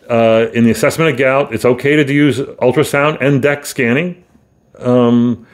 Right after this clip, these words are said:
not a lot was written about conventional radiography. I assume that that's also being used. When, um, you have charis-, characteristic features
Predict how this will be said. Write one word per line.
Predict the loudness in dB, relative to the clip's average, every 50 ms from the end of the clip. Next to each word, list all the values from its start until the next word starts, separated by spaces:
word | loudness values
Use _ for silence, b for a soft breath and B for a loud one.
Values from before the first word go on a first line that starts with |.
| B B B B _
not | 0 2
a | 2
lot | 2 2 2 0
was | 0 0
written | -2 -2 -2 0
about | 0 2 0 0 -2 -4 -12 _ _ _
conventional | -8 -6 -2 -2 -2 -2 0 0 0 0
radiography. | 2 0 0 0 0 0 -2 -2 -2 -2 0 2
I | 2 2
assume | 0 0 -2 -2 -2
that | -2 0 0
that's | -2 -2 0 0
also | 0 0 0 0 -2 -2
being | -2 -2 -4 -4 -4 -4
used. | -4 -4 -4 -6 -8 B B B B B B B B B B B
When, | -2 0 0 2 2 0 0 -2 -4 -4 -2
um, | 0 2 4 4 2 0 0 -2
you | 0 0 0
have | 0 -2 -2 -2 -2 -4 -4
charis-, | -6 -6 -4 -2 0 2 0 0 -2 -6 -14 _ -10
characteristic | -6 -2 -2 -2 0 0 -2 0 0 -2 -6
features | -2 -2 -2 -2 -2 -2 -2 0 0 -2 -4